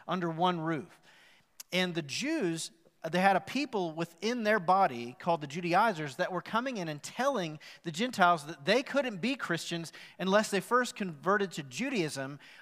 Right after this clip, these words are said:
observed the Mosaic law, and then they could become Christians. But Paul said, "No, that's a false gospel." In fact, he told us last week that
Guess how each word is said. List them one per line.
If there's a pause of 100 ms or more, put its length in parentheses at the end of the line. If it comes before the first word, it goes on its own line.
observed
the
Mosaic
law, (160)
and
then
they
could
become
Christians. (720)
But
Paul
said,
"No,
that's
a
false
gospel." (260)
In
fact,
he
told
us
last
week
that